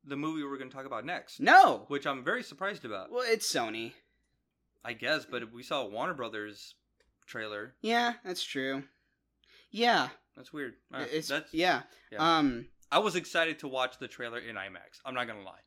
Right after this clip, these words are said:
Speaker 2: Mm-hmm.
Speaker 1: Yeah.
Speaker 2: Oh my God.
Speaker 1: Look, context before, for me, and I don't wanna be a downer. Look, I am double dosed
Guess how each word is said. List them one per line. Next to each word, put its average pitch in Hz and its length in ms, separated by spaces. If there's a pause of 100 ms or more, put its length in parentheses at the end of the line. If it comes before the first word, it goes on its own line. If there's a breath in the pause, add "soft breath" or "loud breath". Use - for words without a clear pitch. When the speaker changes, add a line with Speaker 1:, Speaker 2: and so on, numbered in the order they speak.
Speaker 2:
Mm-hmm. 135 640
Speaker 1:
Yeah. 95 120 (100)
Speaker 2:
Oh 156 160
my 113 180
God. 113 380
Speaker 1:
Look, 196 320
context 214 560
before, - 340
for 143 120
me, 101 260 (360)
and 104 80
I 104 60
don't 127 100
wanna 175 140
be 233 140
a 214 40
downer. 120 420 (520 soft breath)
Look, 143 200 (800)
I 139 120
am 143 160
double 208 360
dosed 139 560